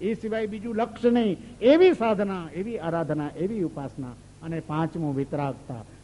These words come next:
સદગુરુના બોધે, સદગુરુના આશ્રયે. એમણે જે વસ્તુનું સ્વરૂપ કહ્યું છે એમાં એની વાત માન્ય. અને તારો પુરુષાર્થ, તારું પરાક્રમ, તારું વીર્ય છે. અમે તો સાધુને એટલા માટે વંદના કરીએ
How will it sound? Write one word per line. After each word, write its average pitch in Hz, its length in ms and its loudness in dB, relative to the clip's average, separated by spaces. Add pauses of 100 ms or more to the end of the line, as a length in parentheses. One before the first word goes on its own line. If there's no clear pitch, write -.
(140)
સદગુરુના 180 600 0
બોધે, 139 400 4 (580)
સદગુરુના 170 580 -4 (100)
આશ્રયે. 135 480 -6 (300)
એમણે 339 420 8
જે 370 120 2
વસ્તુનું 311 480 -2
સ્વરૂપ 277 320 0
કહ્યું 254 260 8
છે 220 160 4 (260)
એમાં 269 280 4
એની 349 220 8
વાત 233 260 2
માન્ય. 175 400 -2 (360)
અને 175 180 0
તારો 285 380 10
પુરુષાર્થ, 233 560 -2 (320)
તારું 302 300 6
પરાક્રમ, 254 720 8 (220)
તારું 349 380 -2
વીર્ય 320 320 0
છે. 220 180 2 (440)
અમે 302 260 8
તો 285 200 2
સાધુને 240 500 2
એટલા 320 280 -2
માટે 302 260 6
વંદના 269 360 4
કરીએ 254 320 6